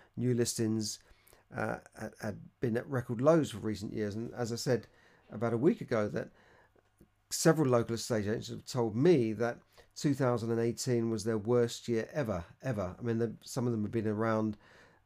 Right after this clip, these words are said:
you know, for the last two recessions at least, and they said it was their worst year ever, ever. So they, they do need this pickup, and, uh, and I think the Brexit, now that we know that we're out and, and nothing catastro-,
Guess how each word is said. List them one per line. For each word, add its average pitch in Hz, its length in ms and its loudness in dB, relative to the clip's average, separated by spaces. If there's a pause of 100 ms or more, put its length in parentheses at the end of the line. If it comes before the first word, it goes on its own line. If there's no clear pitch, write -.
you - 80 -4
know, 104 80 0
for 113 120 -8
the 113 60 -2
last 110 400 -2
two 139 140 2
recessions 107 640 0
at - 100 -10
least, 127 560 0
and 107 100 -8
they 104 80 -4
said 110 200 -6
it - 100 -6
was 107 100 -10
their 107 140 -2
worst 107 300 -2
year 107 120 0
ever, 107 320 -2
ever. 98 240 -6
So 113 140 -6
they, 117 160 2
they 123 220 -2
do 127 180 4
need 117 240 4
this 110 160 -2
pickup, 101 560 -4 (580)
and, 104 480 0 (240)
uh, 101 100 -10 (280)
and - 100 0
I 117 40 2
think 135 200 -2
the 113 60 -8
Brexit, 120 520 -2 (640)
now 123 220 2
that 120 120 0
we 123 100 4
know 135 260 10
that 135 140 2
we're 120 100 2
out 113 420 0
and, 117 240 -6
and 123 160 -4
nothing 123 460 -2 (640)
catastro-, - 560 -6